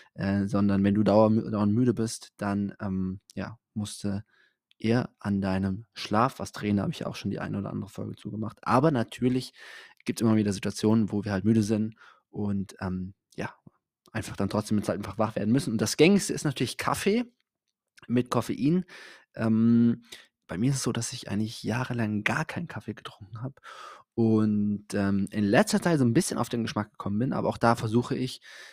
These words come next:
äh, das jetzt nicht mehr als vielleicht irgendwie drei,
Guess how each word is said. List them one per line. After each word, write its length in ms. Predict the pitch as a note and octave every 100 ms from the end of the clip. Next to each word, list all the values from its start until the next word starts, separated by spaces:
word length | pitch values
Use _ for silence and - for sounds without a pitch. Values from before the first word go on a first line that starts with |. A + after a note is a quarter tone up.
| _
äh, 220 | - G2+ C3+
das 200 | G2 -
jetzt 180 | A2 -
nicht 300 | G#2+ - G#2+
mehr 240 | G#2 G2
als 200 | G2+ -
vielleicht 380 | - G#2+ G2+ -
irgendwie 480 | G#2 G2 G2+ G2+ G#2+ _ _ _ _ -
drei, 600 | F#3+ A2 G#2+ G#2+ G#2+